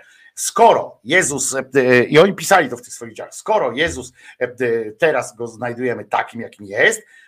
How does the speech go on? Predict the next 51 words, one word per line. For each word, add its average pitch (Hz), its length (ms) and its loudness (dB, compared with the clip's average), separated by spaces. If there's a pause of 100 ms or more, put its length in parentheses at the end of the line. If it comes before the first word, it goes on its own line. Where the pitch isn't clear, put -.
(140)
no 247 320 0
to 131 160 0
znaczy, 208 540 -4
że 156 100 -6
jako 117 240 -6
dziecko 175 380 -6
musiał 127 300 -6
być 117 220 -14
taki, 113 280 -6
a 101 100 -6
taki, 104 300 -10
i 95 100 -20
taki, 107 400 -14
w 101 40 -20
związku 135 300 -10
z 117 60 -20
czym, 127 200 -8 (280)
e, 123 220 -2
wyciągają 123 500 -2
z - 60 -14
tego 117 180 -8
daleko 147 400 -4
idące 117 420 -10
wnioski, 139 440 -8
na 123 80 -2
przykład 202 400 -6
o, 156 180 0 (340)
mm, 151 300 -2
bo 151 280 -8
wiecie, 165 260 -10
bo 135 120 -12
też 175 180 -8
trzeba 180 260 -2
opisać, 170 440 -6 (440)
żeby 160 400 -2 (560)
z-, 131 320 -12 (160)
zdać 185 440 0
sobie 151 220 -6
sprawę 156 600 0
z, 113 300 -10
e, 123 500 -6
czy 120 160 -14
tam 117 160 -8
żeby 110 180 -8
pomóc 151 380 -2
ludziom 151 440 -2
zdać 139 320 -4
sobie 113 200 -10
sprawę 170 360 -2
z - 100 -12
tego, 170 280 -6